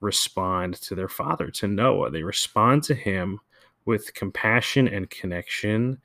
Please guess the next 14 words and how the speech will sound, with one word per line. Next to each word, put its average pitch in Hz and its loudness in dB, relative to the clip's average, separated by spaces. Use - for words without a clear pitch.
They 104 4
don't 110 4
judge 104 4
him 104 4
for 98 0
what 98 0
he's 98 -4
done 101 0
or 95 -2
hasn't 101 0
done 95 2
in 90 0
the 85 -2
state. 95 0